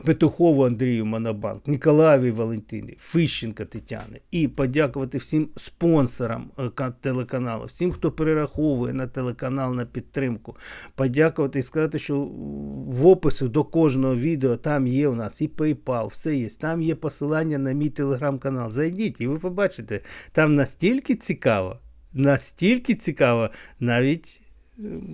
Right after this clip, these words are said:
зайдіть в Telegram-канал і підпишіться. Підпишіться на YouTube-канал обов'язково, тому що половина дивиться не підписаними.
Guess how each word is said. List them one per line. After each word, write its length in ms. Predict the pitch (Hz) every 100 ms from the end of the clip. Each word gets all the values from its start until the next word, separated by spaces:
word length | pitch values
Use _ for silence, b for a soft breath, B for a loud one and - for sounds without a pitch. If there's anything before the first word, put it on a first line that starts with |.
| 156
зайдіть 480 | 143 202 220 233 -
в 120 | -
Telegram-канал 640 | 151 143 147 131 151 202 156
і 40 |
підпишіться. 720 | 127 147 170 147 143 123 -
Підпишіться 720 | 113 170 - 196 208 180 180
на 100 | 175
YouTube-канал 1000 | 170 180 180 - 208 214 - 165 151 127
обов'язково, 460 | 123 147 147 - 156
тому 200 | 156 151
що 140 | -
половина 520 | 135 170 170 175 175 160
дивиться 520 | 156 175 165 - 165
не 120 | 170
підписаними. 760 | 156 160 - 190 - 135 120